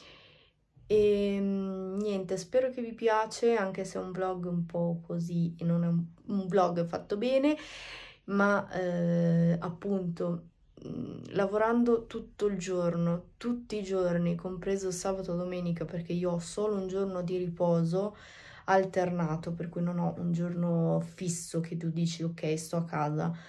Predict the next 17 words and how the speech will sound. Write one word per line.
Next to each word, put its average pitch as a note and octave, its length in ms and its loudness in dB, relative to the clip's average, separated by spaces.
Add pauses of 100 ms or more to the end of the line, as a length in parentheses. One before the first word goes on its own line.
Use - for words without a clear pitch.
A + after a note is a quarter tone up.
(440)
Non B3 200 6
ho A#3 80 6
tempo F#3 340 0
di G#3 120 -4
fare D#3+ 300 0
più F3 160 -4
niente, E3+ 640 0
non F3 200 -6
riesco E3+ 380 -4
più E3 220 -2
a D#3+ 40 2
vloggare, F3+ 600 0
non F#3 140 -4
riesco E3+ 320 -6
più E3+ 200 -4
a E3+ 40 2
registrare, F3+ 920 -2